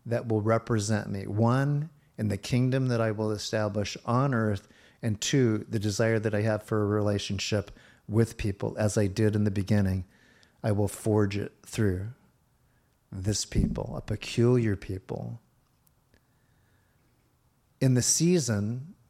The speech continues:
that we're in, there is, if you would, the actual word of God coming to pass. That is,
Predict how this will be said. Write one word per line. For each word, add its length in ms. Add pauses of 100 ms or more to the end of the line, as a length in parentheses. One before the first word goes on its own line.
(640)
that 220
we're 200
in, 600 (1120)
there 180
is, 600
if 180
you 140
would, 640 (480)
the 160
actual 540
word 200
of 140
God 320
coming 380
to 100
pass. 720 (720)
That 320
is, 800